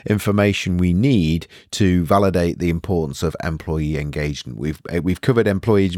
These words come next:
employee engagement many times on the show before. It's, it's kind of implicit in, in what we do on the Engaging Internal Comms podcast. But Paul's gonna be giving us some different perspectives on the, a whole return on investment piece,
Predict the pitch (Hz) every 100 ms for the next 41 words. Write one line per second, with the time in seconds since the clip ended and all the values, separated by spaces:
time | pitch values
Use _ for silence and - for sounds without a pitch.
0 | 95 98 95 - 120 110 98 101 95 107
1 | 110 92 92 92 107 123 135 117 120 104
2 | 98 90 85 92 82 76 76 76 64 -
3 | - - - 87 82 78 101 95 - 80
4 | 80 78 - - 82 82 - 82 78 110
5 | 127 95 87 82 85 85 78 80 76 -
6 | 78 76 - 78 73 - 82 73 71 65
7 | - - - - - 156 135 135 123 113
8 | 110 104 98 - 101 98 - 98 90 -
9 | 92 - 95 85 90 85 80 73 80 101
10 | 90 87 - 113 104 90 85 82 85 85
11 | - 95 76 -